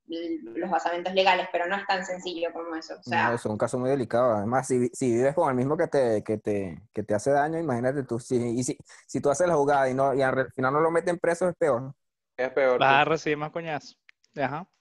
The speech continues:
Speaker 1: Exactamente.
Speaker 4: <laughs>
Speaker 1: Y na-, y nadie va a hacer nada, sino que al, al final del día, bueno, aparece la noticia, apareces en primera plana y ya. Listo.
Speaker 3: Sí. Bueno, igual yo creo que sí hay más casos, o sea, hay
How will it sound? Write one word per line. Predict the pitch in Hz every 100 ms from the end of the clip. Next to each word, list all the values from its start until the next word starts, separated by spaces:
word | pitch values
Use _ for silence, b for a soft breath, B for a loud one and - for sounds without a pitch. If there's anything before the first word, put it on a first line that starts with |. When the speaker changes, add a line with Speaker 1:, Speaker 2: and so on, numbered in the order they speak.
| _ _
Speaker 1:
Exactamente. | 202 185 180 180 175 156 151
Speaker 4:
<laughs> | - - 180 - - -
Speaker 1:
Y | 277 294 294
na-, | 277 269
y | 254
nadie | 254 247 254
va | 269
a |
hacer | 269 294 294
nada, | 302 302 320
sino | 339 254 214 202
que | 220 214 208
al, | 190 180
al | 185 185 180 170 - -
final | 180 175 175
del | 190 196
día, | 233 233 240 247
bueno, | 240 196 190
aparece | 175 185 180 208
la | 214
noticia, | 220 220 277 294 277
apareces | 233 190 208
en | 226
primera | 226 196 185 196
plana | 247 302 311 294
y | 220 190 180
ya. | - - _ _ _ _
Listo. | - 392 - _ _ _ _ _
Speaker 3:
Sí. | - 113
Bueno, | 143 175
igual | 156 160
yo |
creo | 196 208
que | 220
sí | 180
hay | 175
más | 202 190
casos, | 208 202 208
o | 160
sea, | 156 147
hay | 160